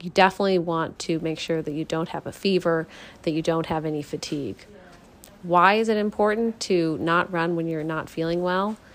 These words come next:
Well, as I mentioned before, when you're sick, your body has increased metabolic demands. Your body is using all the energy it can to fight infection. If you get out there and run, you're really depleting your body's own energy stores and ability to in-, fight infection.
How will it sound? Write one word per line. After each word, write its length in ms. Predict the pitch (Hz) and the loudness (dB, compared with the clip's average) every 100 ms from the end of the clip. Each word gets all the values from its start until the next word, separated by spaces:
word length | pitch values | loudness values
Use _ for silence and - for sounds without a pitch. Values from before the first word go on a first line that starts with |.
| - - | -20 -4
Well, 140 | 175 180 | 4 4
as 160 | 185 | 4
I 80 | 185 | 2
mentioned 420 | 190 185 - 175 | 2 0 0 -2
before, 600 | 170 - 277 233 175 170 - - - - - - - - - - - - - - - - | -2 2 6 6 6 2 -4 -20 -20 -20 -20 -20 -20 -20 -20 -20 -20 -20 -20 -20 -12 -2
when 180 | 196 | 2
you're 100 | 180 | 2
sick, 380 | 175 - 277 - - | 2 6 6 6 0
your 140 | 175 | 0
body 260 | 180 180 180 | 6 6 6
has 180 | 175 170 | 2 0
increased 540 | 175 175 - 175 - | 0 0 0 0 0
metabolic 480 | 170 151 151 151 151 | 0 0 0 -2 -2
demands. 500 | - 135 131 143 - | -4 -4 -4 -6 -2
Your 80 | 170 | 0
body 360 | 190 185 185 | 4 6 4
is 120 | 170 185 | 2 0
using 280 | 165 160 | 0 0
all 160 | 151 180 | 2 4
the 140 | 190 | 4
energy 360 | 175 170 170 156 | 2 0 0 -4
it 120 | 156 | -4
can 300 | - 160 156 | -4 -4 -4
to 60 | 175 | -4
fight 240 | - 160 | -2 -2
infection. 640 | 156 160 147 - - 156 175 - - - - - | -2 -2 -4 -4 -6 -6 -8 -14 -20 -20 -18 -4
If 100 | 208 | 0
you 80 | |
get 180 | 190 202 | 4 4
out 220 | 202 202 | 4 4
there 140 | - 165 | 2 0
and 160 | 160 | 0
run, 340 | 180 165 156 156 | 2 4 2 -2
you're 240 | - 165 | -2 -2
really 320 | 165 190 190 | 0 2 2
depleting 520 | 185 170 - 220 190 170 | 2 -2 0 2 4 2
your 120 | 165 | 0
body's 400 | 160 160 160 - | 0 0 0 0
own 200 | 175 170 | -2 0
energy 360 | 160 170 165 | 0 0 -2
stores 480 | 160 - 156 151 151 | -6 -4 -2 -2 -4
and 160 | - 165 | -4 -4
ability 420 | 156 160 160 160 | -2 -2 -2 -4
to 100 | 147 | -4
in-, 100 | 143 | -4
fight 300 | - 165 160 | -2 -2 -2
infection. 640 | - 160 165 - - 160 | -4 -2 -2 -2 -4 -4